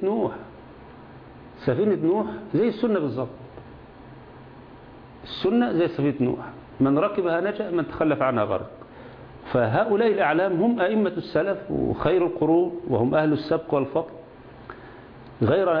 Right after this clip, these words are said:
أننا نعتقد أنهم بشر يؤخذ منهم ويرد، وجميع علماء السلف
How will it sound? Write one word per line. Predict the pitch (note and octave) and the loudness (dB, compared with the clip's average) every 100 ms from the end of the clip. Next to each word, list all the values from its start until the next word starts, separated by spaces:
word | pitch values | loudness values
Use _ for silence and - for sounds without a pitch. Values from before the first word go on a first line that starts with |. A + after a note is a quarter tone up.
| - E3 | 2 0
أننا | F#3+ F#3+ F#3 | 2 2 2
نعتقد | F3 C#3+ G#3 G#3 E3+ | 2 2 0 0 0
أنهم | D#3 F3+ D#3+ | 2 2 2
بشر | G#3 G#3 F#2 - - - - - - - - - | 0 0 -4 -6 -18 -20 -20 -20 -20 -20 -20 2
يؤخذ | D3 F3 D3 | 4 4 2
منهم | A#2 F#3 G#3 | 2 2 2
ويرد، | A3 A3 G3+ B2+ - - | 4 4 2 -2 -10 -4
وجميع | C3+ C3 C#3+ G3 F3+ | 0 2 2 2 2
علماء | E3+ F3 | 2 2
السلف | F#3 - F#3 F#3+ | 0 0 0 -2